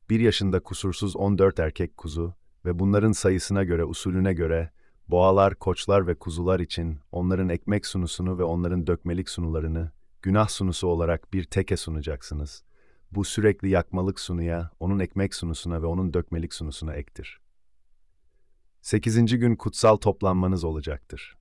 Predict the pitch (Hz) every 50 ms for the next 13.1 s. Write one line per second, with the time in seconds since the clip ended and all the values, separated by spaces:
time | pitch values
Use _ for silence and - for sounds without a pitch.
0 | _ - 98 104 110 113 117 120 123 113 107 107 - - - 131 117 107 - -
1 | 104 101 - - 90 85 80 71 76 73 - - - 78 73 71 67 - - -
2 | _ _ _ - - - - 104 110 113 110 104 90 98 92 87 - 101 95 92
3 | 101 - - - 92 85 82 80 73 - _ - - 87 - - 98 - - -
4 | 120 120 110 - - 90 85 82 82 - - - 85 82 80 80 78 - _ _
5 | _ _ - - 110 - - - 110 92 - - 101 95 80 82 80 78 78 -
6 | - 85 85 82 - - 80 76 76 73 73 71 _ _ _ - _ - _ _
7 | - 110 110 101 87 78 92 92 92 92 90 85 80 - _ - 107 101 - -
8 | - 101 101 87 - - - - - - _ - - _ _ - - - 107 101
9 | 101 98 90 - - 95 92 92 - - - - - 98 92 - - - 101 92
10 | 85 82 85 90 85 95 101 87 85 80 - - 92 82 - - - - 73 73
11 | 80 78 - _ _ _ _ _ _ _ _ _ _ _ _ _ _ _ - -
12 | 95 110 113 110 110 107 - - 101 95 95 - - 104 110 110 92 92 82 78
13 | 78 73